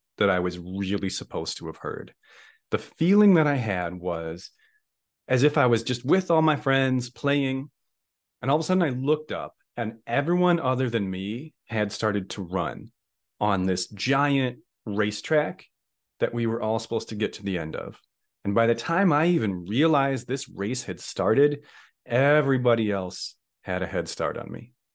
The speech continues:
I know that life can feel like that. I know it can feel like you're in constant competition with every other human being on the planet. And to some degree, you are.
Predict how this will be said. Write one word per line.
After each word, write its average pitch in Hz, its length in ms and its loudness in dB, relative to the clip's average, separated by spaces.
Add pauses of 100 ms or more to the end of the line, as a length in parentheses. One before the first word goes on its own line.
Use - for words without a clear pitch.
(680)
I 113 80 -2
know 131 720 4
that 123 120 2
life 104 320 -2
can 92 140 -18
feel 82 340 -10
like - 180 -12
that. - 260 -8 (240)
I 104 60 0
know 113 200 4
it 120 120 0
can 113 120 -2
feel 135 640 2 (240)
like 110 240 2
you're 113 160 0
in 98 120 -2
constant 143 760 -4 (120)
competition 120 1080 -2 (180)
with 101 260 -6
every 117 300 2
other 113 180 4
human 101 380 -2
being 90 420 -6
on 85 200 -6
the 85 60 -10
planet. - 500 -10 (1120)
And 175 240 4
to 214 140 2
some 143 480 2
degree, 165 340 4
you 170 240 0
are. - 340 -4